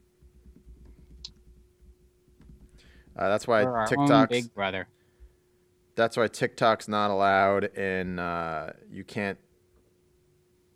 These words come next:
Speaker 1: uh, U S senator, they wanna, they wanna ban it with all federal workers. So the military already can't use it.
Speaker 2: Can, can they ban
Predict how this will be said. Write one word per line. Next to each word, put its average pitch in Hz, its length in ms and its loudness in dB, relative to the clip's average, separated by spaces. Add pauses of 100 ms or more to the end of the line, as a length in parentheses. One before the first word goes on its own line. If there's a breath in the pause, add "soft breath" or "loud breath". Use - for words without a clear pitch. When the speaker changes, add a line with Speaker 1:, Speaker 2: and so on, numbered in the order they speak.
(120)
Speaker 1:
uh, 80 400 -10 (960)
U 113 220 0
S 117 120 2
senator, 101 840 -2
they 95 160 -6
wanna, 104 200 -2
they 101 220 -4
wanna 113 260 0
ban 117 480 0
it 117 200 -2 (140)
with 104 220 -6
all 107 180 4
federal 104 400 2
workers. 87 560 -4
So 92 160 -6
the 92 100 -8
military 127 460 2
already 98 240 2
can't 87 340 -10
use 87 160 -12
it. 80 140 -10 (1600)
Speaker 2:
Can, - 200 -6
can 127 140 -4
they 147 160 4
ban 131 560 2